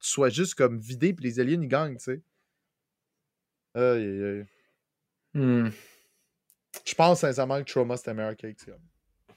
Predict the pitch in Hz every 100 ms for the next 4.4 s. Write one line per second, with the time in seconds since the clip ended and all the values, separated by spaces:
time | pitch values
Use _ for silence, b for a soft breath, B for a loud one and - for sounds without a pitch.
0 | _ _ _ _ - - 214 220 156 147
1 | 156 170 180 196 196 196 156 - 190 202
2 | 165 180 202 - 170 - 185 175 151 -
3 | 131 123 156 170 165 139 - - 135 151
4 | 254 247 -